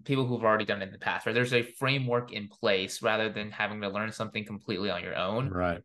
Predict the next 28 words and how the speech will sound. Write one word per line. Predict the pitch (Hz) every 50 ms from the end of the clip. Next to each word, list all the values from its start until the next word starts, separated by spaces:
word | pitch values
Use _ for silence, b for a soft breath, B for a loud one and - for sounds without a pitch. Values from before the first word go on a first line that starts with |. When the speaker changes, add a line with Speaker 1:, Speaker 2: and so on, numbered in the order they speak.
| _ _ -
Speaker 1:
And | 123 120 117 113 113 113 110 -
it's | - 123 120 123
fairly | - - 135 131 135 131 123 117 117 113 110 107 -
passive, | - 104 104 107 - 120 113
and | 107 104
there's | 101 101 107
a | 107
lot | 101 104 98
of | 98
benefits | - 98 104 104 - 95 92 -
that | - 95 - -
come, | - 104 95 92 92 92 69 - - _ -
that | - 92 98
come | - 127 107 92
with | 92 110 107 -
it | 101 98
as | 98 -
far | - - 104 98
as | 98 -
the | - 98
wealth | 98 95 98 - - -
building | 104 104 95 101 101 98 98
and | 95 92
the, | 92
and | 87 95 92
the | 90
tax | - - - 98 101 95 90
Speaker 2:
Mm-hmm. | 92 92